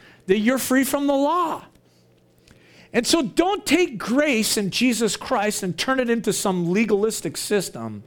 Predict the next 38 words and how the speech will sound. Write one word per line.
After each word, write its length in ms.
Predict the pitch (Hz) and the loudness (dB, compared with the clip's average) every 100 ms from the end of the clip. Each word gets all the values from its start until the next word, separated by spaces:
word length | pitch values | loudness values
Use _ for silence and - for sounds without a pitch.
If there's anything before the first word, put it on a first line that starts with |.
| - - - _ - 165 | -20 -20 -20 _ -18 -14
where 180 | 135 160 | -2 0
you 180 | 180 214 | 2 2
were 220 | 202 170 - _ _ _ _ | 0 -2 -10 _ _ _ _
first 320 | - 196 - | -4 -2 0
saved 240 | - 185 156 | 0 -2 -2
by 140 | 151 | -4
grace 340 | 147 190 180 | -2 -2 -2
and 80 | 147 | -4
now 100 | 151 | -4
you 140 | 156 156 | -4 -4
think 400 | - 156 139 - _ _ _ | -6 -8 -8 -16 _ _ _
by 120 | 151 | -2
rules 800 | 143 143 185 185 127 123 131 - - - - - _ | 0 2 2 2 2 -2 -4 -10 -14 -20 -20 -20 _
you're 100 | - | -2
gonna 160 | 151 165 | 0 0
complete 480 | - 175 - 202 202 | -2 -4 -2 -2 -2
things. 260 | 165 127 | -6 -6
And 120 | 170 165 | -4 0
so 160 | 220 | 0
it's, 180 | 208 - - | 0 -2 -4
it's, 220 | 180 - - - - | -2 -4 -10 -20 -6
it's 180 | 180 180 | -2 -2
freedom 500 | - 220 254 277 302 | -2 0 2 2 -2
from 320 | - 247 247 | -2 -2 0
sin 480 | 262 - 214 202 262 | -2 0 2 0 0
when 140 | 220 | -2
you're 160 | 208 202 | 0 2
in 140 | 196 | 0
Jesus, 720 | 165 165 180 185 220 233 - - _ _ _ - | 0 0 2 2 0 0 -4 -10 _ _ _ -2
and 160 | 190 | 0
it's 160 | 202 - | 0 -2
freedom 480 | - 254 262 254 254 | -2 0 2 2 -2
from 320 | - 233 214 | -2 -2 0
law 460 | 208 214 208 180 139 | 0 0 0 0 -2
when 200 | 135 131 | -2 -4
you're 160 | 127 | -4
in 140 | 120 113 | -4 -4
Jesus. 720 | 120 113 101 95 101 - | -4 -4 -6 -10 -12 -12